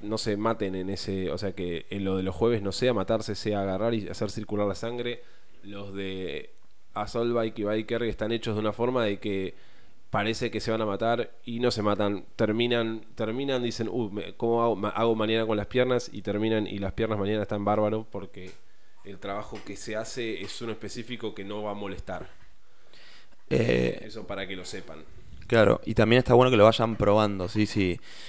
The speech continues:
Speaker 2: Eh, nosotros lo pusimos ahora en estas tres semanas porque son tres semanas, es poco tiempo y está bueno probarlo, donde, eh, como dijimos antes, vamos a estar todo el tiempo al límite de la carga y el límite de... Eh, cansarnos.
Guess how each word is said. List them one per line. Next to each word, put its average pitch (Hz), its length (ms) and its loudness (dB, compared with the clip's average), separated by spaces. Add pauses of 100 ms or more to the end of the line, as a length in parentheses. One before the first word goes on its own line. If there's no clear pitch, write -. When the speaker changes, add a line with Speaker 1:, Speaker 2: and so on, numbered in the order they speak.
(280)
Speaker 2:
Eh, 95 440 10
nosotros 113 260 8
lo 113 80 10
pusimos 110 320 4
ahora 113 140 10
en 113 60 4
estas 110 200 0
tres 113 160 2
semanas 117 380 4
porque 107 520 6 (460)
son 107 200 2
tres 107 140 6
semanas, 110 280 6
es 98 80 -4
poco 107 340 4
tiempo 110 320 2
y 104 40 2
está - 160 -2
bueno 104 220 2
probarlo, 113 460 4 (260)
donde, 98 480 4
eh, - 80 -4
como 98 200 0
dijimos 104 280 2
antes, 92 320 0 (220)
vamos 110 220 8
a - 20 -4
estar 120 160 8
todo 117 120 10
el 117 60 4
tiempo 120 280 6
al 110 120 10
límite 123 360 4
de 107 140 8
la 95 120 6
carga 120 480 6 (320)
y - 80 -2
el 101 100 2
límite 110 320 4
de... 117 380 8 (320)
Eh, 92 260 2
cansarnos. 98 640 2